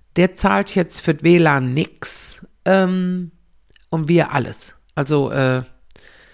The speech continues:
ja, da, weil das ist, äh, einfacher, hat er mir erklärt. Das ist einfacher, weil wir dann im gleichen, äh, Netz sind. Hm? Ich weiß jetzt nicht, ob das mit dem Geld, äh, irgendwo in der Entscheidung da mit reingezogen hat. Ich weiß es nicht. Also ich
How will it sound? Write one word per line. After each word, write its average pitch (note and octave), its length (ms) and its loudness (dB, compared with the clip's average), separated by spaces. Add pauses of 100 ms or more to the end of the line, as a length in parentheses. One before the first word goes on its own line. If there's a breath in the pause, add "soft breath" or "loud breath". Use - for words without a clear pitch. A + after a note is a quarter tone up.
(300 soft breath)
ja, D#3+ 260 2
da, - 160 -10
weil C#3 120 -2
das B2+ 140 -4 (120)
ist, D#3+ 240 -6
äh, D3+ 200 -2
einfacher, D3 560 -4
hat A#2+ 140 -10
er - 80 -12
mir - 100 -14
erklärt. - 520 -14 (720 loud breath)
Das C#3 120 -4
ist - 240 -4
einfacher, G3+ 720 0
weil F3 220 2
wir F3+ 100 0
dann E3 240 0
im E3 140 -4
gleichen, D#3 560 -2
äh, C3+ 340 0
Netz C3 400 -8
sind. - 320 -14 (100)
Hm? F3+ 280 -6 (1300 soft breath)
Ich - 160 -6
weiß D3 260 0
jetzt - 300 -4
nicht, D#3+ 220 -4
ob D#3+ 160 -10
das - 160 -2
mit C#3 180 -12
dem B2+ 180 -4
Geld, C3+ 380 -2
äh, B2 380 -2 (960)
irgendwo B2+ 520 -4
in - 100 -6
der A#2+ 160 -6
Entscheidung B2 540 -4
da B2+ 180 -6
mit B2 320 -12
reingezogen - 580 -10
hat. - 140 -20
Ich F3 160 -10
weiß B2 220 -2
es - 120 -8
nicht. - 220 -16
Also C#3 180 -4
ich - 280 -8